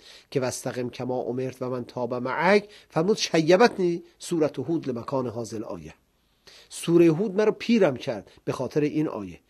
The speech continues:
و بعد از قول استادشون مرحوم شاه آبادی نقل می‌کنن، می‌فرماد استاد اون مرحوم شاه آبادی فرمود این آیه،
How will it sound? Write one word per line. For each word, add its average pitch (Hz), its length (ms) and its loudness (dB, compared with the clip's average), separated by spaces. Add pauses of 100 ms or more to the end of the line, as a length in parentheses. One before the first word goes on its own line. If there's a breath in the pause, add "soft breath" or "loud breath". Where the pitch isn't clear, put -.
(340 loud breath)
و 151 80 2
بعد 214 200 4
از 147 160 -2
قول 196 420 2 (400 soft breath)
استادشون 175 540 2
مرحوم 143 240 -2
شاه 127 220 -4
آبادی 123 340 -2
نقل 120 260 -2
می‌کنن، 147 480 0 (280 loud breath)
می‌فرماد 147 360 0
استاد 190 360 2
اون 185 100 0
مرحوم 127 300 -2
شاه 123 220 -6
آبادی 131 600 -2 (1700 loud breath)
فرمود 185 440 2
این 214 200 2
آیه، 156 760 4